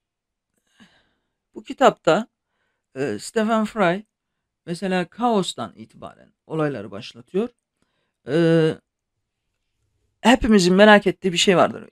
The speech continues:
İlk yaratılış nasıl çıktı? Yunan mitolojisinde de en merak ettiğimiz konulardan birisi buydu. Bu konuda Stephen Fry şöyle bir açıklık getiriyor. E, kaosu kozmik bir esneme olarak düşünebilirsiniz.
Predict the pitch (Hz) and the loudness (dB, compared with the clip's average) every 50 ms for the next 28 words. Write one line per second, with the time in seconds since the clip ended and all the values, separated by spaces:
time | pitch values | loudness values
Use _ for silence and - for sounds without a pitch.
0 | _ - 151 185 262 220 - - 185 170 156 156 151 - 139 139 117 - - - | _ -2 2 2 2 2 4 4 6 8 8 8 6 2 -4 -8 -8 -10 -16 -20
1 | _ _ - 131 175 156 - 117 - _ - - - _ - - - _ _ _ | _ _ -8 -8 -8 -8 -10 -18 -20 _ -20 -20 -20 _ -20 -20 -20 _ _ _
2 | _ _ _ _ _ - - 208 247 254 247 233 220 220 226 214 202 202 196 - | _ _ _ _ _ -2 0 2 4 4 4 2 4 4 6 6 6 4 2 -2
3 | 202 196 185 175 131 92 127 147 139 113 90 69 82 107 - 104 _ - 101 98 | -4 -2 -2 -2 -2 -2 -2 -2 -2 -4 -6 -6 -8 -8 -10 -12 _ -12 -18 -16
4 | 95 - - 117 117 87 67 - - - 50 - 110 92 90 - - 110 117 139 | -14 -10 -8 -6 -6 -6 -8 -12 -16 -20 -12 -8 -8 -8 -6 -6 -10 -8 -6 -2
5 | 160 180 175 - 208 214 214 _ _ _ _ _ _ _ _ _ _ - - - | -2 -2 0 0 0 -2 -2 _ _ _ _ _ _ _ _ _ _ -4 0 2
6 | 254 220 208 208 208 226 226 220 147 - - - 233 214 226 214 190 202 180 180 | 4 4 4 4 6 6 6 6 4 2 0 0 0 2 2 2 2 2 2 2
7 | 185 190 - - 233 220 185 143 113 92 80 - - - - - - - - 113 | 2 2 0 0 0 2 2 2 0 -2 -6 -10 -8 -8 -8 -8 -10 -16 -16 -20
8 | _ - - 104 - - - 110 175 233 240 - _ _ _ _ _ _ _ _ | _ -14 -16 -16 -14 -8 -2 0 2 2 0 -2 _ _ _ _ _ _ _ _
9 | _ _ _ _ _ _ _ _ - 117 127 151 147 131 127 - _ _ - - | _ _ _ _ _ _ _ _ -8 -4 0 0 0 0 -2 -6 _ _ -12 -10
10 | - 277 294 294 269 233 220 - - 240 247 240 233 - _ _ _ _ _ _ | -4 0 2 2 4 4 2 2 0 0 0 -2 -4 -6 _ _ _ _ _ _
11 | _ _ _ - 208 202 196 220 226 214 - 202 190 - 139 185 - - 190 190 | _ _ _ 0 0 0 2 0 -2 -2 2 2 2 2 2 -2 -4 -4 -4 -2
12 | 185 170 175 170 170 175 - 175 - - 185 175 156 151 143 127 - - - 90 | -2 0 0 0 0 -2 -4 -10 -10 -6 -6 -4 -4 -2 -4 -4 -6 -8 -18 -18
13 | 82 - - - | -18 -20 -20 -20